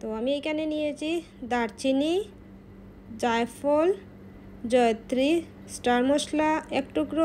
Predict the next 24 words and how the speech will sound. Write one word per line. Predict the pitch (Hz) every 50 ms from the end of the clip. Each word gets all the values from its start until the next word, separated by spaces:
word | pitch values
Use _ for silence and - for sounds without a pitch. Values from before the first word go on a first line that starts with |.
| 320 311 269
তারপরে | 240 233 220 - 233 233 233 233 - - - 226
এলাচ, | 226 220 233 262 277 311 349 330 - - - - 233
লবঙ্গ | 226 226 208 208 233 240 240 240 247 233 277 294 330 381 427 - - - - - - - - - - - - - - - - - - - - 226 220 214
আর | 208 208 208 208 208 208
গোলমরিচ | 247 247 247 240 240 247 254 285 320 392 381 - - -
আর | 214 220 214
কিছু | 254 240 320 320 -
শাহি | 277 208 214 208 185
জিরা। | 175 180 170 175 185 185 202 196
এগুলোকে | 226 254 262 285 277 302 294 285
আমি | 285 302 339 381 392 - -
খুব | 277 269 214 220
ভালো | 226 226 262 277 285
করে | 330 349 381 330 262
blend | 240 226 226 226 214
করে | - 277 349 381 285
গুঁড়ো | 233 190 185 175 -
করে | 185 175 170 175
নেব। | 185 175 170 175 196 - - - - - - - - -
তারপরে | 226 226 220 247 262 294 302 302
নিয়ে | 302 302 302 302
নিলাম | 302 294 294 311 330 339 - -
আমি | 240 254 277 277 277
chicken। | - 226 208 208 202 196